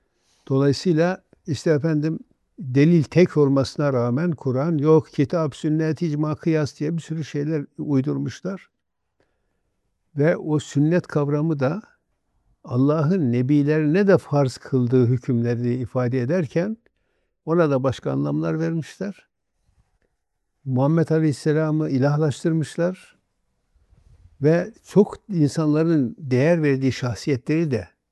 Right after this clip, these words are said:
onlar da kişilikten öldürmüşler, onlar da ilahlaştırmışlar. Belki bugün bize İmam Şafii, İmam Ma-, Malik, Ahmet bin Hanbel, işte Ebu Hanife diye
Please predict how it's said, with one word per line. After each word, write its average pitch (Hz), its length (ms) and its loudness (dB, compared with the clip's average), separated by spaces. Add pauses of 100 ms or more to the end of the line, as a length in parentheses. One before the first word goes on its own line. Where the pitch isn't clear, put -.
(460)
onlar 147 340 0
da 160 80 2
kişilikten 127 600 -4
öldürmüşler, 120 460 -4
onlar 165 300 0
da 143 40 0
ilahlaştırmışlar. 123 1000 -2 (680)
Belki 165 360 2
bugün 139 340 2
bize 139 380 -4 (420)
İmam 143 300 2
Şafii, 127 520 -2
İmam 127 240 0
Ma-, 131 420 -2
Malik, 123 400 -2
Ahmet 127 420 -4
bin 143 60 -4
Hanbel, 127 420 -4
işte 135 420 -4 (120)
Ebu 139 260 -6
Hanife 135 400 -2 (580)
diye 131 260 4